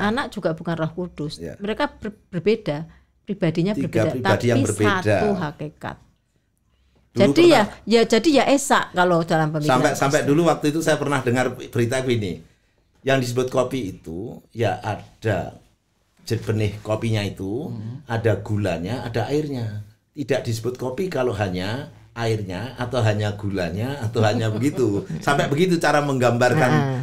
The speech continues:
Speaker 2: Tuhan yang tiga, yang
Speaker 1: Hmm.
Speaker 2: satu, satu
Speaker 1: Tapi
Speaker 2: yang tiga
Speaker 1: air
Speaker 2: itu.
Speaker 1: dengan gula dengan air kan beda sudah.
Speaker 2: Beda.
Speaker 1: Hmm.
Speaker 2: Lah, itu makanya penjelasan tadi saya katakan bahwa Bapak bukan Anak, Anak bukan Bapak.
Speaker 1: Hmm.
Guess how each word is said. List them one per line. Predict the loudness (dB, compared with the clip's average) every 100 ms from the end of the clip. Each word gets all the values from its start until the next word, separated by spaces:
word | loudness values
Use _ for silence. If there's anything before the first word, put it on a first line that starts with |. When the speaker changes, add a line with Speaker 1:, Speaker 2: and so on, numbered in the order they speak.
| -2
Speaker 2:
Tuhan | 2 4 4
yang | 4 2 -2
tiga, | -4 2 4
yang | 4 4
Speaker 1:
Hmm. |
Speaker 2:
satu, | 2 2
satu | 2 4 4
Speaker 1:
Tapi |
Speaker 2:
yang | 4
tiga | 6
Speaker 1:
air | 4 4
Speaker 2:
itu. |
Speaker 1:
dengan | 4 4 2 -2 0
gula | 6 8 6
dengan | 4 2 2
air | 2 2
kan | 2
beda | 2 4 2
sudah. | 6 8 8
Speaker 2:
Beda. | 8 8
Speaker 1:
Hmm. | 6
Speaker 2:
Lah, | 4 4
itu | 2 2
makanya | 2 2
penjelasan | 2 2 2 2
tadi | 0 2
saya | 0 0
katakan | 0 -2 -6 -12
bahwa | 0 2 2
Bapak | 0 2 2 2
bukan | -2 -2
Anak, | -2 -2 -2
Anak | -2 -2 -2
bukan | -2 0
Bapak. | 0 0 -2
Speaker 1:
Hmm. | -4